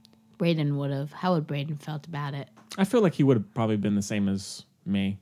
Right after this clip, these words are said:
Speaker 1: Yeah.
Speaker 2: Liked it okay, but
Speaker 1: Indifferent-ish, ish,
Speaker 2: yeah,
Speaker 1: ish.
Speaker 2: having issues.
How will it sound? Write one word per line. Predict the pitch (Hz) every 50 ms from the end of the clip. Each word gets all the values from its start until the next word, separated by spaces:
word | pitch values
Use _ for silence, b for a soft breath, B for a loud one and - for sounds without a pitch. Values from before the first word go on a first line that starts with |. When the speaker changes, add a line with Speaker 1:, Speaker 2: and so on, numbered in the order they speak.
| _ _ _ _ _ _ _ _
Speaker 1:
Yeah. | - 156 147 120
Speaker 2:
Liked | 123 120 - -
it | 117 104
okay, | 101 101 101 - 107 98 98 98
but | 92 90 - -
Speaker 1:
Indifferent-ish, | 151 78 143 - - 151 156 147 147 151 147 - - -
ish, | - -
Speaker 2:
yeah, | 107 101 - -
Speaker 1:
ish. | 160 156 - -
Speaker 2:
having | - 113 101 101 95
issues. | 101 104 - - 95 95 98 98 - - -